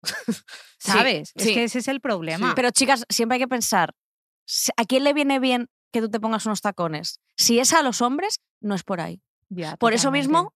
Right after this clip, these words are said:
Speaker 1: la prostitución. ¿A quién le viene bien tanto que defendéis la
Speaker 2: Totalmente.
Speaker 1: prostitución? A los hombres, pues por ahí no es.
Speaker 3: Esa es mi chica.
Speaker 2: Totalmente. Yo cuando veo la imagen, tía, de una pareja heterosexual en los pies de él unas zapatillas comodísimas y
Speaker 1: Ya,
Speaker 2: en ellas
Speaker 3: tía.
Speaker 2: unos tacones de aguja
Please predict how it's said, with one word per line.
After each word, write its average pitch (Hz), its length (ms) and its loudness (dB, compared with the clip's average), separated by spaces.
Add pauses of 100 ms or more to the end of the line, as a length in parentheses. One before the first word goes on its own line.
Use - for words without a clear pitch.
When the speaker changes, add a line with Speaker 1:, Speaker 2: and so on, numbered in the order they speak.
Speaker 1:
la 214 140 0
prostitución. 196 720 -4
¿A 202 100 0
quién 226 160 -2
le 247 80 2
viene 240 260 0
bien 220 240 -2
tanto 208 260 -2
que 214 60 -4
defendéis 208 340 -2
la 214 60 4
Speaker 2:
Totalmente. 160 200 -2
Speaker 1:
prostitución? 180 420 -2
A - 80 -2
los 185 220 0
hombres, 180 340 -2
pues 190 160 -8
por 185 140 -2
ahí 185 100 0
no 160 140 -4
es. - 260 -12 (240)
Speaker 3:
Esa - 140 -12
es 135 60 -12
mi 139 60 -10
chica. 190 100 -2
Speaker 2:
Totalmente. 185 440 -2
Yo 180 120 0
cuando 226 240 -2
veo 214 200 0
la 220 140 2
imagen, 160 500 -4
tía, 180 240 -2
de 170 80 -4
una 175 160 -4
pareja 196 320 -4
heterosexual 185 800 -8 (280)
en 196 120 -2
los 175 180 -4
pies 185 220 -4
de 202 140 -4
él 202 80 -4
unas 196 240 -8
zapatillas 190 520 -4
comodísimas 170 760 -6
y 160 60 -2
Speaker 1:
Ya, - 120 2
Speaker 2:
en 175 80 -2
ellas 175 280 -4
Speaker 3:
tía. 220 80 -2
Speaker 2:
unos 214 200 -4
tacones 196 340 -6
de 175 80 -8
aguja 170 360 -6